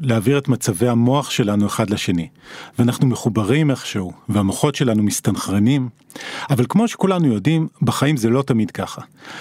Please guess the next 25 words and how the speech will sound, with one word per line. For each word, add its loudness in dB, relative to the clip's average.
לא 2
תמיד 0
אנחנו 2
מבינים 2
אחד 0
את -2
השני, 2
אפילו 2
אם 4
אנחנו 2
מדברים 2
על 2
אותו 0
דבר. 0
והסיבה 2
היא -2
שכל 0
אחד 0
מאיתנו 2
רואה 0
את -2
העולם 0
דרך -2
משקפיים 0
אחרות, -2